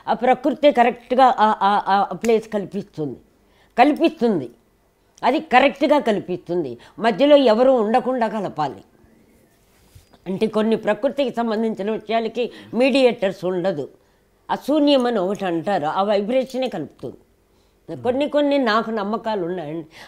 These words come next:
ఆ దేవుడు, పూజలు, భజనలు, గుళ్ళు మనకు అది సరిపోదండి.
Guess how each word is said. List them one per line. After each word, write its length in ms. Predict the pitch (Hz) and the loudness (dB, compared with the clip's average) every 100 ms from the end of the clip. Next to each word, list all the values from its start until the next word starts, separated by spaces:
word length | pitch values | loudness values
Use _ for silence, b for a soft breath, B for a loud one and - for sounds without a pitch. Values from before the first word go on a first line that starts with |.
| - | -6
ఆ 40 | |
దేవుడు, 420 | 202 240 247 240 | 2 4 6 4
పూజలు, 580 | 214 151 220 214 226 208 | 0 0 -4 0 0 0
భజనలు, 460 | 208 214 190 220 202 | -2 -2 -2 -2 -2
గుళ్ళు 540 | 202 208 214 202 208 208 B B | -2 -2 -2 0 -2 -4 B B
మనకు 340 | 175 196 190 202 | -6 -4 -2 -4
అది 100 | 170 208 | -6 -6
సరిపోదండి. 640 | 208 185 208 147 160 139 | -6 -4 -4 -4 -8 -10